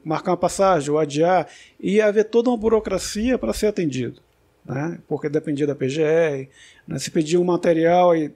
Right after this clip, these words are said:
aguardava a P G R demanda-, entregar. E nós tínhamos o nosso próprio orçamento, né? Então, é, politicamente, para eles não era bom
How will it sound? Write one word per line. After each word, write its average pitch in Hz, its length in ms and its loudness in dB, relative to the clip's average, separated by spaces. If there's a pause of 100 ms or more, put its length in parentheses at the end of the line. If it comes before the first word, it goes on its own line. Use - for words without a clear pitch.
aguardava 151 560 -4
a - 20 -8
P 160 140 -4
G 143 140 -2
R 147 180 -2
demanda-, 147 460 -6
entregar. 165 580 -4 (400)
E - 20 -10
nós 196 140 -2
tínhamos 262 200 2
o - 20 4
nosso 240 180 0
próprio 240 320 0
orçamento, 135 580 -4 (160)
né? 151 260 -6 (360)
Então, 185 680 -2
é, 151 160 0
politicamente, 220 840 -4
para 170 180 0
eles 196 180 0
não 202 140 -6
era 208 240 2
bom 165 640 0